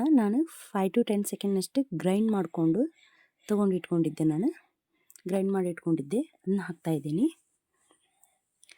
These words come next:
ಒಂದು ಎರಡು ಮೀಡಿಯಮ್ ಸೈಜ್ ಈರುಳ್ಳಿನ ಸಣ್ಣದಾಗಿ ಕಟ್ ಮಾಡಿ ಇಟ್ಕೊಂಡಿದ್ದೆ ನಾನು, ಅದನ್ನ ಹಾಕ್ಕೊತಾ ಇದ್ದೀನಿ ಈರುಳ್ಳಿನ. ಸೌತೆಕಾಯಿ, ಎರಡು ಸೌತೆಕಾಯಿನ ಹೆರ್ಜಿಟ್ಕೊಂಡಿದ್ದೆ,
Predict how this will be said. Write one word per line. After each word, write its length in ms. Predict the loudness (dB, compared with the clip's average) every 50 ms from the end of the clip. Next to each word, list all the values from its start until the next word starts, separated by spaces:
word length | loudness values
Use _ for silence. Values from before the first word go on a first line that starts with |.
| _ -20 -20 -20 -20 _ -6 -2 0
ಒಂದು 240 | 0 0 0 -2 -4
ಎರಡು 440 | -4 -2 -2 -2 0 0 2 4 4 4 4 4 4 2 2 0 0 -2 -2 -2
ಮೀಡಿಯಮ್ 300 | 0 0 2 2 0 0
ಸೈಜ್ 380 | -4 -4 -4 -2 -4 -4 -4 -2 -2
ಈರುಳ್ಳಿನ 400 | -2 0 0 -2 0 0 -2 -2 -2 -2 -4 -6 -4
ಸಣ್ಣದಾಗಿ 680 | -4 -2 -2 -2 -4 -4 -4 -4 -2 -2 -2 -2 -2 _ _
ಕಟ್ 220 | -4 -4 -4 -2
ಮಾಡಿ 180 | -2 -2 -2 -2
ಇಟ್ಕೊಂಡಿದ್ದೆ 460 | -4 -4 -4 -2 -2 -2 -2 -2 -2
ನಾನು, 220 | -4 -2 -2 -2 -2
ಅದನ್ನ 160 | -2 -2 -2 -2
ಹಾಕ್ಕೊತಾ 360 | -4 -6 -6 -6 -6 -6 -4 -6
ಇದ್ದೀನಿ 260 | -6 -4 -4 -4 -4 -2 -4
ಈರುಳ್ಳಿನ. 360 | -2 0 0 0 2 2 0 0 -2 -6 -12 -20 -20 -20 _ _ _ _ _ _ _ _ _ _ _ _ _ _ _ _ _ _ _ _ _ -20 -20 _ _ -20 -20 -20 -20 -20 -16 -10 -6 -4
ಸೌತೆಕಾಯಿ, 520 | -4 -2 0 0 0 0 2 2 2 2
ಎರಡು 200 | 2 0 -2 -2
ಸೌತೆಕಾಯಿನ 640 | -2 -2 -4 -2 -2 -4 -4 -4 -4 -4 -2 0 0 0 -2 -4 -8 _ _ _ _ -20 -20 _ -8 -6
ಹೆರ್ಜಿಟ್ಕೊಂಡಿದ್ದೆ, 800 | -4 -4 -4 -4 -4 -6 -6 -2 -2 -2 -2 -2 -4 -6 -4